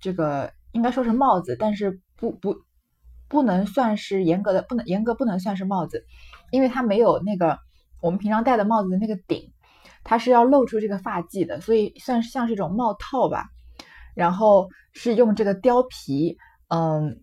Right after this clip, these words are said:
就是这个，这整个是用貂，貂皮做成的，然后系在这个下巴上面，最后有，有两根绳子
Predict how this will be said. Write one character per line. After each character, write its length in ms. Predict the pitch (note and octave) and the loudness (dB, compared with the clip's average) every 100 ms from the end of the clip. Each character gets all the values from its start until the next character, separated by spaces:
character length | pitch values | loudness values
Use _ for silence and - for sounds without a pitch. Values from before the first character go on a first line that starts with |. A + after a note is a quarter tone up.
| _ | _
就 100 | G#3+ | -6
是 460 | F#3 F3 D#3 C#3+ - _ _ - - _ _ - | 0 6 6 6 2 _ _ -20 -20 _ _ -4
这 80 | A3+ | 2
个， 180 | G3+ F#3+ - | 2 0 -4
这 140 | B3 A3+ | -2 0
整 180 | F3 | 0
个 140 | E3+ G#3+ | 0 0
是 100 | A#3 | 0
用 180 | G3+ G3 | 0 0
貂， 220 | A#3 - | 0 4
貂 180 | C4 B3+ | 4 2
皮 160 | - E3+ | 0 2
做 160 | A3+ | 2
成 160 | G3 E3 | 0 -6
的， 60 | C#3 | -6
然 120 | D#3 | -4
后 100 | F#3 F#3 | -6 -4
系 160 | C4 A#3+ | -2 2
在 180 | F3 | 2
这 120 | E3 E3+ | 0 -4
个 80 | |
下 240 | E3+ B3+ G3+ | -6 -4 -2
巴 100 | D3+ | -4
上 180 | E3+ D#3 | -6 -10
面， 220 | A2 - | -10 -10
最 100 | E3 | -6
后 140 | F3 | -2
有， 140 | E3 - | 0 0
有 120 | F3+ | -2
两 160 | D#3+ | -2
根 140 | E3 G3 | -4 -6
绳 180 | - | -6
子 60 | E3+ | -6